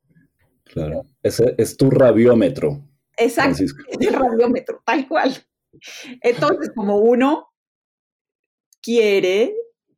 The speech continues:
Speaker 2: que el rabiómetro esté con bajos niveles, pues esta Claudia ahora es mucho más tranquila,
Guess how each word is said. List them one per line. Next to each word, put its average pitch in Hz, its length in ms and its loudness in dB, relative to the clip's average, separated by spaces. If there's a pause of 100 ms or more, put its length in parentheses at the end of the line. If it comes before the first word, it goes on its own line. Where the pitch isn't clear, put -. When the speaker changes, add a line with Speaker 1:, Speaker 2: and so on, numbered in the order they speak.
(280)
Speaker 2:
que 202 140 -4
el 185 80 -6
rabiómetro 190 600 -2
esté - 240 -6
con 202 200 -10
bajos 269 280 0
niveles, 277 760 0 (1080)
pues 208 220 0
esta 160 280 -6
Claudia 196 580 0
ahora 170 460 -4
es 160 200 -10
mucho 160 220 -10
más 156 180 -12
tranquila, 214 520 -14